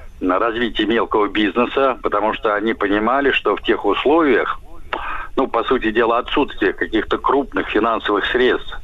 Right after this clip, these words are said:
на подъём крупного аграрного хозяйства нету, поэтому они отдали этот вопрос полностью,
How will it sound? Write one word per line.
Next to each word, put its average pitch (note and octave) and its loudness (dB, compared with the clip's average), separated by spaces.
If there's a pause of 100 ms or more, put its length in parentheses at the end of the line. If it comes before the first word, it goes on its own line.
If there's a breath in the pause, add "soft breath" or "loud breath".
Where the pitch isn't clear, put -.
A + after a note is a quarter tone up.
(120)
на G2 0 (500 loud breath)
подъём A2+ 0
крупного G#2+ 2
аграрного G#2+ 2
хозяйства A2 2
нету, A2+ 2 (440 loud breath)
поэтому C3+ 2
они A#2 2
отдали A#2+ 2
этот G#2+ 0
вопрос A#2+ 2
полностью, A2+ 0